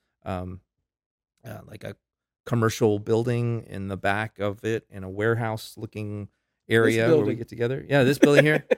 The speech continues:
Speaker 2: <laughs>
Speaker 1: And we, uh, we connect with God,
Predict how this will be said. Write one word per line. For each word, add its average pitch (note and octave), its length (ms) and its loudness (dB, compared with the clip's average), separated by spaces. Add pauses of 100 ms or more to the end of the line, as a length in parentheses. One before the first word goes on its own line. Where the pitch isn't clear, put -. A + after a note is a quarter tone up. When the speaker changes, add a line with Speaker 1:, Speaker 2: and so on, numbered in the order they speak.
(100)
Speaker 2:
<laughs> - 260 -6
Speaker 1:
And C3+ 260 2
we, C3 320 -2
uh, A#2+ 300 -4
we B2 100 -8
connect B2 680 -6 (360)
with A#2 240 -4
God, G#2+ 440 0